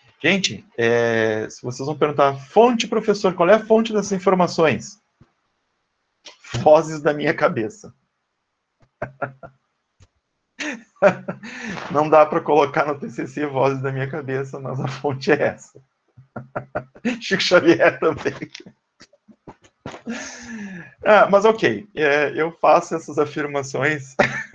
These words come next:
Vocês não levem a mal, pessoal, eu, eu sou professor de fisicoquímica também, tá? Além de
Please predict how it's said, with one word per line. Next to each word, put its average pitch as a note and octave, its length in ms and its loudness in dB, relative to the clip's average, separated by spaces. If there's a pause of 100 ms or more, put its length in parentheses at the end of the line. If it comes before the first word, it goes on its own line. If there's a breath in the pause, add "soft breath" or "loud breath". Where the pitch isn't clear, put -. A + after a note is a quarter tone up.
(2500 loud breath)
Vocês - 180 -10
não E3+ 80 2
levem F3 240 6
a F#3 40 2
mal, C#3 200 4
pessoal, A2+ 320 -4
eu, A#2 600 -6 (160)
eu A2+ 100 -10
sou B2+ 140 -4
professor C3+ 260 -4
de C3 100 -6
fisicoquímica C3+ 800 -6
também, G#2 400 -6
tá? A2 220 -2
Além A#2 220 -2
de A#2 120 -10